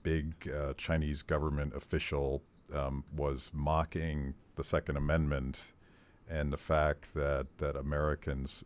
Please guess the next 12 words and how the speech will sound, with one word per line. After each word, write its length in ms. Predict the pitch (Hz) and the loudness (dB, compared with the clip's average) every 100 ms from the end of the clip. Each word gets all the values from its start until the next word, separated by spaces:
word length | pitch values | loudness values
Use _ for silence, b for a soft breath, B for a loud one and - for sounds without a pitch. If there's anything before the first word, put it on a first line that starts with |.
| - | -10
shoot 260 | - 113 104 | 0 2 2
each 180 | 73 73 | 0 -2
other. 320 | 67 67 67 | -2 -2 -2
And 120 | 69 | -2
I, 140 | 71 71 - 73 | -2 -2 -6 -4
I 80 | 73 | -2
thought, 300 | 80 76 - - - B B B B B - | 0 0 -2 -14 -20 B B B B B -6
um, 380 | 76 71 69 71 _ - - | -4 -2 -4 -6 _ -20 -10
my 140 | 85 78 | -2 2
reaction 580 | 76 76 76 - 78 69 | 4 4 4 2 -4 0
was, 340 | 69 69 - | 0 -2 2
"Well, 300 | 87 98 | 6 6